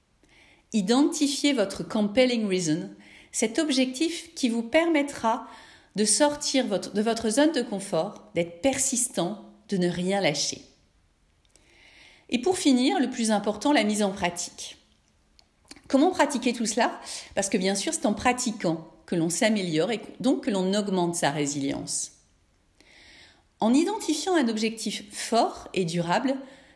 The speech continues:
qui vous permettra d'être engagé coûte que coûte, en ayant un autre regard sur l'échec et sur les challenges, en essayant de trouver le côté positif de chaque situation de difficulté.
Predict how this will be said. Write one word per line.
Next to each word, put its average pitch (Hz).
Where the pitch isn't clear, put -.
qui -
vous 240
permettra 277
d'être 262
engagé 240
coûte -
que 311
coûte, 180
en 208
ayant 254
un 233
autre 277
regard 165
sur 175
l'échec 156
et 165
sur 170
les 170
challenges, 160
en 226
essayant 349
de 311
trouver 269
le 330
côté 240
positif 269
de 196
chaque -
situation 240
de 214
difficulté. 170